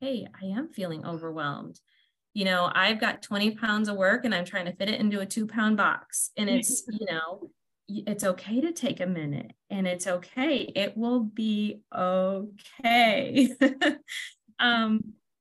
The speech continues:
Speaker 1: but having a thought that you can practice during those times, I feel is so crucial, that you either have it, I, some people write it on their hand.
Speaker 2: Mm-hmm.
Speaker 1: Um, some have a little index card on their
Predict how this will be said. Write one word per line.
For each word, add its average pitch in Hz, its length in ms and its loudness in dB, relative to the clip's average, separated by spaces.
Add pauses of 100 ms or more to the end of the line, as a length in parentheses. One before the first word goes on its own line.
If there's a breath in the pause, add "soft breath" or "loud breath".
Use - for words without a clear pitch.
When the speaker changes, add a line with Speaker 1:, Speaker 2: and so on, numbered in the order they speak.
(120)
Speaker 1:
but 247 140 2
having 269 480 -6 (100)
a 233 140 2 (260)
thought 185 480 0 (180)
that - 140 -8
you 214 320 -2
can 233 280 2
practice 180 1000 -2
during 190 280 2
those 180 260 0
times, 175 340 -6
I 180 160 -4
feel 185 300 -2
is 180 200 0
so 170 320 -4
crucial, 175 680 -8 (420 soft breath)
that 185 480 4
you 208 300 2
either 220 340 0
have 185 400 0
it, 180 380 -2 (240)
I, 185 220 -2 (120)
some 180 300 -4
people 208 260 -2
write 170 200 -2
it 175 120 -2
on 170 80 -6
their 151 160 -4 (140)
hand. 208 340 -4 (560 soft breath)
Speaker 2:
Mm-hmm. 196 180 2
Speaker 1:
Um, 190 260 4 (140)
some 214 640 4
have 214 260 2
a 190 60 -2
little 190 340 0
index 208 640 -4 (160)
card 220 380 -2
on 202 160 0
their 185 220 -2